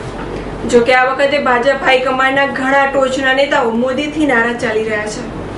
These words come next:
સૂત્રો દ્વારા એવું પણ જણાવવામાં આવી રહ્યું છે કે આ વખતે મોદીનું નરમ વલણ જોવા મળશે, કારણ કે મોદી નારાજ તમામ નેતાઓને મનાવવાનો પ્રયત્ન કરશે, કારણ કે ગુજરાતમાં ટૂંક સમયમાં ચૂંટણી આવી રહી છે અને તે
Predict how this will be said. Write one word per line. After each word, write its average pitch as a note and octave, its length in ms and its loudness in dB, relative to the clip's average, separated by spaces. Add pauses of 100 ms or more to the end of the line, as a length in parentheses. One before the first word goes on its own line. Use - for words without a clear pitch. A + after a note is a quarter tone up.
(360)
સૂત્રો C4 320 4
દ્વારા C4 300 2
એવું B3+ 180 0
પણ B3+ 180 4
જણાવવામાં B3 540 0
આવી A#3+ 180 0
રહ્યું A#3+ 240 2
છે D4 100 0 (420)
કે C#4 100 8
આ D4+ 180 6
વખતે D4 400 0
મોદીનું C#4+ 500 2
નરમ C4+ 300 0
વલણ C#4 360 2
જોવા B3+ 260 2
મળશે, A#3+ 320 0 (540)
કારણ C4 220 6
કે C#4+ 120 4
મોદી C#4 340 2
નારાજ C#4+ 480 2
તમામ D4 400 4
નેતાઓને C#4+ 480 2
મનાવવાનો C4 540 0
પ્રયત્ન A#3+ 420 0
કરશે, A#3 320 -4 (480)
કારણ B3 240 6
કે C4 100 0
ગુજરાતમાં C#4 560 2
ટૂંક D4 220 -6
સમયમાં C#4 460 2
ચૂંટણી C4+ 340 0
આવી A#3+ 180 2
રહી A3+ 240 4
છે B3 160 -4 (460)
અને B3 160 6 (100)
તે D4+ 140 2